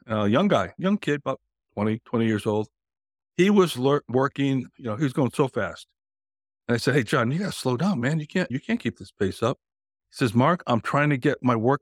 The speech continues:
done because by eleven o'clock in here, it is so hot, I can't work anymore."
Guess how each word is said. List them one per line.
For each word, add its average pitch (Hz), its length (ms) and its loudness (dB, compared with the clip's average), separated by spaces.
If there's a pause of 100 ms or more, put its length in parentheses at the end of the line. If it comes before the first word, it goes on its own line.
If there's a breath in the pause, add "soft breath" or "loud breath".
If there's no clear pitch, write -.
done 170 180 2
because 120 380 -6
by 110 200 -4
eleven 117 400 -4
o'clock 151 400 -4
in 160 120 -6
here, 170 320 -6 (760)
it 127 160 -2
is 110 180 -2
so 160 300 -2
hot, 170 420 -4 (640)
I 113 80 -8
can't 131 260 -4
work 139 240 -4
anymore." 92 400 -6